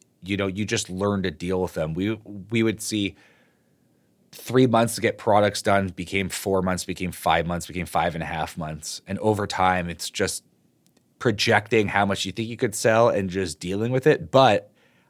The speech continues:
I must say, that's the hardest part of running a business, is managing the inventory, getting the right stuff in, making sure you have enough resources to make sure that you're preparing for any growth that might come within four, five, six, seven months ahead.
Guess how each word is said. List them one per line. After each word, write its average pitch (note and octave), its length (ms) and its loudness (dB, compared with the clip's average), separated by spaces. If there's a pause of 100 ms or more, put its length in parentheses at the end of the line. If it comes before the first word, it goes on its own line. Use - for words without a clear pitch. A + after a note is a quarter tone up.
I A#2+ 160 6
must C3 260 6
say, B2+ 200 8
that's A2 240 2
the A#2+ 80 2
hardest A#2 320 2
part A2 220 4
of F#2 100 0
running G2 240 2
a E2 40 -2
business, G2 440 -4
is E2+ 200 -8 (300)
managing A2 480 4
the G#2 140 0
inventory, G#2+ 580 2
getting G#2 300 0
the G2 80 -2
right F2+ 240 0
stuff - 340 -2
in, G2+ 400 -4
making F2 280 -6
sure G#2 200 -4
you G2+ 140 -4
have G2 360 -2 (220)
enough G2 260 -2
resources G#2 600 -2
to F#2+ 80 -8
make F2+ 180 -4
sure G2 240 -2
that F2+ 240 -4
you're F#2 240 -2 (640)
preparing G#2 500 2
for G#2 140 0
any G2 160 2
growth G2 440 0
that F2+ 180 0
might F2+ 180 -2
come F#2+ 300 -6
within F#2 400 -8 (480)
four, G2+ 320 0
five, F#2 320 0
six, - 280 -6
seven G2 280 -2
months F#2 240 -2
ahead. G2+ 340 -2